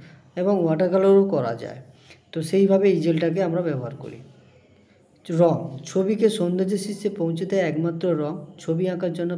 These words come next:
প্যালেট, প্যাস্টেল রং, টেম্পারা, গোয়াশ, জল রং,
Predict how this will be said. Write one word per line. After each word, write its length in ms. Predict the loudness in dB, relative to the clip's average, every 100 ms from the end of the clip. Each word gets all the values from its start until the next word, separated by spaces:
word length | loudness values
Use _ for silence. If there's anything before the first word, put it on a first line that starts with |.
| -4
প্যালেট, 540 | -2 -2 -2 -4 -10 -20 -20 -20 _
প্যাস্টেল 360 | -10 -8 -4 -2
রং, 300 | 0 0 -2 -6
টেম্পারা, 560 | -4 -4 -4 -2 -2
গোয়াশ, 520 | -2 0 0 0 -2
জল 180 | -4 -2
রং, 300 | 0 -2 -2